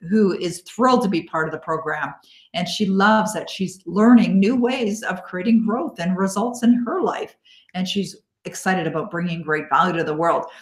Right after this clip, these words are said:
We've got Alexandra from Munich, Germany. Now she's also in the program. She attended the Matrix. That's where I met her. She started to write a book with my author program and made a decision. She's gonna be a New York Times bestseller, but she's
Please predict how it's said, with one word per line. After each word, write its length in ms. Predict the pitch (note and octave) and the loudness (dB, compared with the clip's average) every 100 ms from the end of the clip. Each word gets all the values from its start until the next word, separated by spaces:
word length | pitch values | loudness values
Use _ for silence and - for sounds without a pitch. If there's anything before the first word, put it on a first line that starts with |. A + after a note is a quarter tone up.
| _ | _
We've 200 | - C4+ | 2 2
got 180 | B3+ A#3 | 6 6
Alexandra 840 | A#3 B3 C4 A3 A3+ D4 B3+ A3+ - | 8 6 4 2 2 2 2 0 2
from 200 | F#3+ F#3 | 4 4
Munich, 400 | G3+ B3 A#3+ - | 6 4 2 -2
Germany. 720 | G#3 B3 D4 B3+ G3 - - _ _ _ _ | 0 2 6 4 4 -2 -10 _ _ _ _
Now 120 | F#3+ | -4
she's 400 | G3 - C#4+ D#4 | -4 -2 0 2
also 360 | A#3 G3 - F3+ | 2 0 -2 -6
in 80 | E3+ | -6
the 60 | E3 | -8
program. 460 | - D#3+ D#3+ D3 | -6 -6 -4 -6
She 180 | D#3 - | -6 -8
attended 360 | F3 G3 G3+ G3 | -6 0 2 2
the 80 | |
Matrix. 420 | G3+ G#3 A#3+ - - | 2 2 -4 -8 -4
That's 240 | D#3+ - | -6 -4
where 140 | F3+ | 0
I 120 | G#3 C4+ | 2 6
met 220 | G3+ D#3+ | 6 6
her. 180 | D#3+ - - | 2 -2 -10
She 100 | F3+ | -10
started 360 | - F3 G#3+ | -2 2 4
to 60 | B3+ | 4
write 240 | B3+ C4 | 4 4
a 60 | C4 | 4
book 340 | E4+ F#4 - | 2 0 0
with 140 | A3 A3 | 2 4
my 160 | A#3 | 6
author 480 | A#3 - - E4 C4+ | 6 4 2 2 0
program 480 | A3+ F#3+ F3 F#3 F#3+ - _ | 0 -2 0 0 0 -4 _
and 120 | F3 | -6
made 160 | E3 E3+ | -2 0
a 60 | G#3+ | 2
decision. 500 | B3+ B3 D4+ A#3 G#3+ | 0 0 0 4 2
She's 220 | - F3+ | 2 -4
gonna 180 | F#3 E3 | -4 -2
be 120 | D#3+ | -2
a 40 | |
New 140 | D#3+ E3 | -2 -4
York 180 | F3 | -4
Times 220 | G3+ F#3+ F#3+ | 0 -2 0
bestseller, 600 | G3 G3 - A#3+ D#3 - | -4 -2 -2 0 0 -4
but 140 | D#3+ - | -10 -8
she's 320 | F3+ D#3 | -6 -8